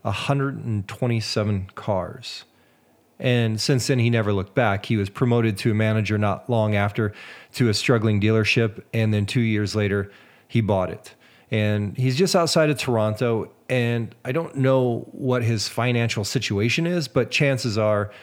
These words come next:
from what it looks like, he's doing okay. And since then, he's gone on to become what most people know him as, is the most famous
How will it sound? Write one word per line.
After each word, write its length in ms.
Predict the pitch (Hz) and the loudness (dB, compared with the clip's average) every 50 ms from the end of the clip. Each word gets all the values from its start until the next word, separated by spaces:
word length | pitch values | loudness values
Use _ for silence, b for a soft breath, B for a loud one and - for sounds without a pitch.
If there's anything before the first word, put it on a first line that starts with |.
| B B B B B B | B B B B B B
from 360 | - 117 110 107 104 104 107 | 0 0 2 2 0 -2 -4
what 320 | - - 117 107 113 120 | -6 -6 -4 -2 0 0
it 80 | 127 120 | 0 0
looks 280 | 127 123 113 - - - | 0 -2 -2 -2 0 0
like, 240 | 107 98 101 98 | 0 0 0 -2
he's 300 | - - 123 113 101 92 | -2 -2 0 0 0 -2
doing 480 | 92 95 120 117 110 110 107 104 101 95 b b b b b b | -2 0 0 2 2 2 0 -2 -2 -6 b b b b b b
okay. 500 | 104 101 95 - - 117 104 95 87 104 - _ _ _ _ _ _ _ _ _ _ _ _ _ _ _ _ - | -4 -4 -4 0 -2 -2 0 -2 -4 -8 -12 _ _ _ _ _ _ _ _ _ _ _ _ _ _ _ _ -2
And 400 | 131 131 123 127 131 - - - _ | 0 0 2 0 -2 -4 -8 -14 _
since 420 | - - - 165 151 139 113 - - - | -6 -2 0 0 0 0 0 -2 -6 -6
then, 480 | - 123 113 139 147 139 127 123 127 110 B B B B B B | -6 0 2 2 4 4 2 2 0 -2 B B B B B B
he's 300 | B 127 123 127 113 107 | B 0 2 2 2 2
gone 200 | - 135 131 127 | 2 2 4 4
on 200 | 127 127 123 117 | 2 2 2 0
to 40 | 110 | 0
become 380 | 113 107 - 120 120 113 117 | 0 -2 0 0 0 2 2
what 300 | 113 110 104 - - - | 2 0 0 -2 -4 -4
most 300 | 143 123 131 151 143 - | 0 2 2 2 0 0
people 240 | - 131 110 110 110 | -2 -2 0 0 0
know 180 | 107 107 107 107 | 2 2 2 2
him 100 | 104 104 | 2 2
as, 380 | 101 101 98 98 95 - - | 0 0 0 0 -2 -4 -8
is 320 | - - 127 110 104 95 - | -4 -2 0 0 0 -2 -2
the 320 | - 107 104 107 113 101 | -2 -2 0 0 -2 -2
most 580 | 113 107 110 113 120 123 131 117 - - - - | -2 0 0 2 2 0 0 -2 -4 -8 -14 -16
famous 640 | - - 135 123 117 117 110 107 107 104 - - | -8 -2 0 0 2 2 0 0 -2 -2 -4 -8